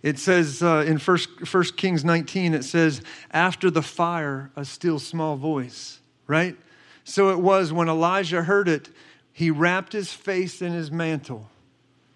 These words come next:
and went out and stood in the entrance of the cave. And suddenly a voice came to him and said, "What are you doing here, Elijah?" So Elijah has a revelation. That thing, that mantle that was on him,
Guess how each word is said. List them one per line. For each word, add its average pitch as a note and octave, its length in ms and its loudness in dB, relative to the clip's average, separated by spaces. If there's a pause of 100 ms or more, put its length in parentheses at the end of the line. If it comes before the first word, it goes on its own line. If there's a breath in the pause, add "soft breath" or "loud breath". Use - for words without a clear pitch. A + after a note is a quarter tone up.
(500 soft breath)
and D3 200 2
went F#3+ 200 4
out F#3+ 340 2
and D#3 160 -2
stood G3+ 300 0
in F#3+ 100 2
the F3 140 4
entrance F3 360 -2
of D#3+ 100 -2
the D#3 80 2
cave. C#3+ 580 0
And C#3 160 0
suddenly F3+ 480 0
a D#3+ 80 0
voice D3+ 320 0
came D3+ 260 -4
to C#3 100 -4
him D3+ 160 -2
and C#3 140 -2
said, D3 300 -2
"What D3 240 0
are - 20 4
you D#3 160 -2
doing C#3+ 320 -4
here, C3+ 160 -2
Elijah?" B2 560 -8 (800 soft breath)
So F3+ 260 2
Elijah A3 560 2
has G#3+ 220 2
a G#3 80 -2
revelation. G3 920 0
That D#3+ 300 -2
thing, A3 400 -2
that F3 200 2
mantle G3+ 420 0
that F3+ 180 -2
was F3+ 240 0
on G#3 320 0
him, F3 420 -2